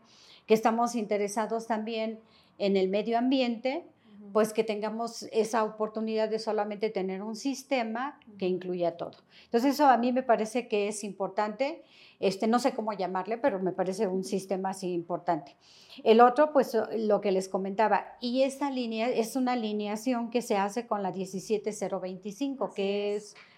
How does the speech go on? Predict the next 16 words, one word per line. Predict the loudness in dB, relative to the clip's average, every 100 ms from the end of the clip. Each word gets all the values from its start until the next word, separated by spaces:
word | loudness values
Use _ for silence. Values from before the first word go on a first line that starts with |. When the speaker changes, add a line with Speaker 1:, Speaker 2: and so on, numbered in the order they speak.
| -2
Speaker 1:
la | 2 4
base | 4 0 0 -4
de | -4
todo, | 0 0 2 -2 -6 -20 -20 -20 -20 -10
y | -2 6
que | 6
finalmente, | 6 2 4 2 2 -2
pues, | 0 -4 -4
este, | -4 -4 -2 -4
creo | -2 -2 -2 -4
que | -2 -2 -2 -2 -4
son | -4 -4 -4 -8 -10
buenas | -8 -6 -6 -6
cosas. | -6 -4 -6 -8 _ -8 4
Hay | 6 6 2
puntos, | 2 2 2 -2 -2 -10